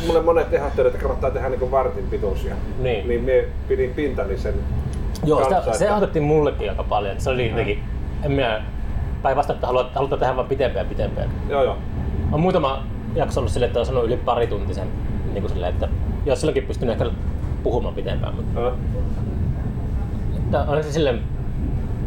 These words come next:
Speaker 2: ku-, kuitenkin pitää tehdä silleen semmosella intuitiolla, että tuntuu,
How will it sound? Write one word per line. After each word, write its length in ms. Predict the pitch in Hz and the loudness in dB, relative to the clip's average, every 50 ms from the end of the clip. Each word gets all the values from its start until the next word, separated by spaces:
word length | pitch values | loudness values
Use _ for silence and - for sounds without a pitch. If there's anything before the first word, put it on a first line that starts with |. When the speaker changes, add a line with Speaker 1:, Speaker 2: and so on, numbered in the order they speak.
| - - - - - - - - - - - - | -4 -4 -4 -4 -2 -2 -2 -2 -4 -4 -4 -4
Speaker 2:
ku-, 80 | - - - - - - | -4 -2 -2 -2 -2 0
kuitenkin 280 | - 143 143 - 208 | 0 2 2 2 2
pitää 180 | - - 127 120 | 2 2 2 2
tehdä 200 | 123 120 123 120 | 2 2 0 0
silleen 400 | - - 131 120 117 113 107 - - - - - - - - - - - - - - - - - | -2 -2 -2 -2 0 0 0 0 -2 -4 -4 -2 -2 -2 -2 -2 -2 -2 -2 -2 -2 -2 -2 0
semmosella 300 | - 139 127 110 120 120 | 0 0 0 2 2 2
intuitiolla, 640 | 120 113 107 113 107 101 95 - - - 117 113 | 2 2 0 0 0 0 0 0 0 0 0 0
että 260 | 107 - - 101 92 - - - - - - - - - - - - - - - - - - - - - - - - - - - - - - | 0 0 0 -2 -2 -2 -2 -2 -2 0 0 2 2 2 2 0 0 0 0 0 0 0 0 0 0 0 0 0 0 0 -2 0 0 2 2
tuntuu, 420 | - 117 - - 117 107 104 107 | 2 2 2 2 2 2 2 0